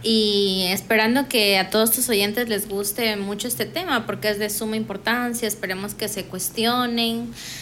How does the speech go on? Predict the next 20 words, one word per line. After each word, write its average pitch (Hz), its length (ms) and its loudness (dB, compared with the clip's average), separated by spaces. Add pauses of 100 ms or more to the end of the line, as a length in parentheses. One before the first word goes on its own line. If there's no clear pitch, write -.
(120)
esperemos 208 440 0
que 214 80 -2
investiguen, 226 1040 4
que 214 100 -2
aporten 220 560 2
también 196 420 -2
si 208 120 -4
tienen 196 340 -4
algo 202 340 -2
que, 185 400 -4 (240)
que 185 140 -2
decir 277 500 0 (640)
y 208 140 -2
que 214 100 -2
sea 220 240 4
de 196 240 4
agrado 190 400 2
para 202 240 0
todos, 202 340 -2
¿no? 190 140 -6